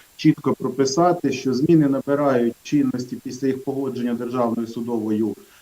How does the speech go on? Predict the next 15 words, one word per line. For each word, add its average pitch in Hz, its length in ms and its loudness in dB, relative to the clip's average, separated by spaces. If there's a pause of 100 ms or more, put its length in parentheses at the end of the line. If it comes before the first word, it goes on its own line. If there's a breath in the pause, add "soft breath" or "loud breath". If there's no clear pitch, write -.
адміністрацією 123 880 -2
України, 151 340 0
тобто 160 220 -2
з 127 60 -2
дня 135 400 0
оприлюднення 123 640 -2
на 120 100 0
офіційному 117 640 -6
сайті, 170 420 0
але 151 280 2
не 127 160 0
раніше, 147 480 0
ніж 143 360 -2
перше 143 460 -4
квітня 139 480 -4